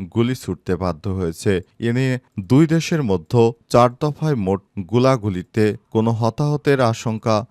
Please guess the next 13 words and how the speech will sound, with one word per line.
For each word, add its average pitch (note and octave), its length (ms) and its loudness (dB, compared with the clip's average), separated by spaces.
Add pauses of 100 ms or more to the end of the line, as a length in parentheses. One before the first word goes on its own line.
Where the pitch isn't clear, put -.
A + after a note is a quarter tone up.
(120)
না A2 200 4
থাকলেও G#2 480 -4 (140)
তবে G#2+ 260 0 (340)
এলাকায় G2 420 -2
পরিস্থিতি G#2+ 540 -6 (100)
থমথমে G2+ 560 -6
অবস্থা F2+ 380 -6
বিরাজ F2 340 -2
করছে। - 440 -6
বিভিন্ন G2+ 400 -4 (440)
ভিডিওতে A#2 480 0
দেখা A#2 320 -2
গেছে F#2 260 -6